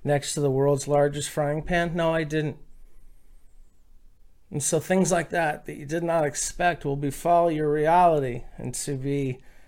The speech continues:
again, you know, imagine a person who's just, maybe, maybe you're pissed or you're in your phone or you're doing something other than being completely present in your moment. Maybe you missed the sign you're driving by that says the world's biggest frying pan.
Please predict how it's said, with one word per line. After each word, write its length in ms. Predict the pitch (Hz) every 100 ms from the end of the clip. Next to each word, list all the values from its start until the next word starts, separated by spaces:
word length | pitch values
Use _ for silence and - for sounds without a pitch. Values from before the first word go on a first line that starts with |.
| - - -
again, 580 | 127 127 156 147 135 135 - - - - -
you 100 | -
know, 240 | 127 120 123 - 131 -
imagine 340 | 165 165 156
a 160 | 160 151
person 460 | - 175 175 170 143
who's 280 | 147 139
just, 180 | 147 139
maybe, 280 | 147 147 156
maybe 240 | 147 151 160
you're 100 | 156
pissed 380 | - 156 -
or 60 | 143
you're 180 | 139 147
in 120 | 151
your 140 | 151
phone 400 | 139 - 151 156
or 40 | 147
you're 160 | 139
doing 280 | 139 147 147
something 440 | 139 160 143 156 147
other 240 | 151 151
than 200 | 143 135
being 220 | 143 143
completely 400 | 143 135 165 -
present 380 | 143 160 156 147
in 80 | 139
your 140 | 135
moment. 440 | 143 170 170 156 - - - -
Maybe 220 | 143 160
you 100 | 170
missed 300 | 165 175 -
the 60 |
sign 440 | 147 - 175 175 156
you're 100 | 135
driving 400 | 139 143 135 135
by 240 | 135 139
that 140 | 131 131
says 260 | 156 143
the 100 | 131
world's 280 | 131 139 135
biggest 340 | 135 135 131
frying 300 | - 139 139
pan. 340 | 135 139 139